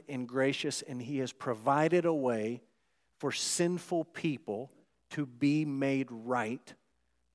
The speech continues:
with him. So that brings us to our passage, and it brings us to the big idea of our passage. This is something we saw just a few weeks ago as we looked at the book of Acts, but it's an important truth, and so we'll hammer it home again.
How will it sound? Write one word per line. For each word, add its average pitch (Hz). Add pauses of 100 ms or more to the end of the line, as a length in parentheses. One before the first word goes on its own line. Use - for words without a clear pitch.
with 120
him. 95 (960)
So -
that 160
brings 170
us 151
to 143
our 156
passage, 131
and 135
it 131
brings 147
us 135
to 143
the 123
big 147
idea 147
of 147
our 131
passage. 123
This 147
is 160
something 151
we 139
saw 147
just 156
a 196
few 170
weeks 147
ago 123 (760)
as 135
we 147
looked 151
at -
the 139
book 143
of 123
Acts, 139
but 139
it's 135
an 143
important 180
truth, 139
and 135
so 143
we'll 139
hammer 147
it 156
home 156
again. 123